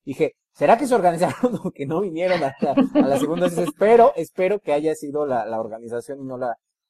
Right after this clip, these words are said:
la cuestión de la segunda dosis, pero es necesaria la segunda dosis, por favor.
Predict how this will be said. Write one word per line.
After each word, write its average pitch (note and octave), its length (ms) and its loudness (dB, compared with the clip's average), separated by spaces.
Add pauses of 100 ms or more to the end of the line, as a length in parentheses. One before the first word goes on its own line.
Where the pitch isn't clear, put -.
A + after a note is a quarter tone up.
la G#2+ 160 -8
cuestión B2 340 -10
de B2+ 60 -6
la B2+ 100 -4
segunda B2 300 -6
dosis, B2+ 160 -6
pero - 180 0
es E3+ 180 0
necesaria C#3+ 480 -2
la B2 80 -2
segunda C3 300 -8
dosis, C3 180 -8
por A#2 160 -12
favor. C3+ 360 -2